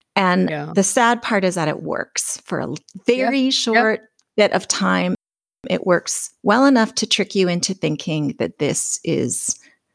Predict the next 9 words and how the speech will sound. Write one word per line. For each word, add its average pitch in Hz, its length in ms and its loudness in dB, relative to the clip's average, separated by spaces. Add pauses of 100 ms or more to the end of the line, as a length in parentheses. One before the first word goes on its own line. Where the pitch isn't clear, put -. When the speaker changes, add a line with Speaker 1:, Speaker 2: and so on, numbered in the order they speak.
(220)
Speaker 1:
sustainable, 302 1040 4
manageable, 208 960 6
and 151 300 2
good. - 340 -6 (240)
And 185 260 6
then 175 480 4 (320)
as 175 420 2
the 175 180 2
natural 175 720 4